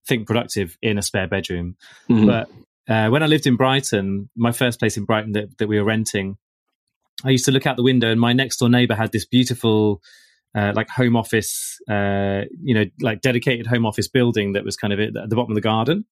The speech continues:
Speaker 2: Yeah.
Speaker 1: And I used to look out the window at this thing and just think, "Man, that's the dream. That's what I want." And, um, when I moved to the new place, one of the requirements was, "I've gotta have a garden big enough to do that." So I now have a little, uh, shed. Um, I call it the shed,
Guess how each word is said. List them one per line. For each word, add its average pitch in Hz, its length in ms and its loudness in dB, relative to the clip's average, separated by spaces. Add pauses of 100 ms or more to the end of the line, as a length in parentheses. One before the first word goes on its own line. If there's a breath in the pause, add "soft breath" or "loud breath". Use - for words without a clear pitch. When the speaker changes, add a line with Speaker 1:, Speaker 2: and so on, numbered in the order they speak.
(360 soft breath)
Speaker 2:
Yeah. 101 320 4
Speaker 1:
And 113 80 2
I 120 60 4
used 127 160 0
to 131 60 2
look 131 240 4
out 120 100 0
the 110 80 -2
window 110 300 2
at 104 60 -4
this 104 140 -4
thing 98 160 -6
and 92 80 -6
just 92 140 -8
think, 98 160 -6
"Man, 95 260 -4
that's 123 240 0
the - 80 0
dream. 104 280 0
That's 107 200 -2
what 104 80 -2
I 101 40 2
want." 95 220 -2
And, 98 220 -4
um, 98 260 -2 (360 soft breath)
when 120 100 2
I 120 80 2
moved 127 360 4
to 131 100 2
the 113 80 0
new 113 180 4
place, 127 340 0
one 117 140 2
of 110 80 0
the 107 120 0
requirements 101 520 -2
was, 95 360 -4
"I've 101 80 -10
gotta 107 180 -2
have 101 80 -4
a 92 40 -6
garden 98 320 0
big 98 120 -4
enough 95 160 -6
to - 80 -14
do 101 160 -2
that." 87 180 -6
So 110 140 0
I 117 60 2
now 123 200 2
have 110 180 -2
a 110 40 0
little, 104 340 -2 (480 soft breath)
uh, 98 240 -2
shed. 104 380 0 (320)
Um, 98 500 -2
I 110 60 -4
call 170 180 0
it 135 80 -4
the 101 60 -6
shed, 98 300 -2